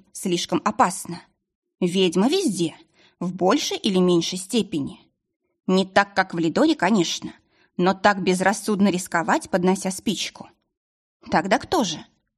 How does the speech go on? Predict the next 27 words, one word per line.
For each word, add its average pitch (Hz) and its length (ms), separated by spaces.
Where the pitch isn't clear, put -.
И 208 100
зачем? 170 500
Королю, 180 480
как - 280
и 220 40
лорду 196 320
Рейлеру, 294 480
казалось 302 480
порой, 185 380
что 196 300
как - 180
только 208 300
они 208 260
ответят 220 480
на 190 160
этот 175 160
вопрос, 170 520
они 190 220
сразу 202 440
же 214 120
задержат 190 500
преступников, - 720
раскроют 190 600
заговор 220 540
и 214 60
обезопасят 190 720
королевство. 190 680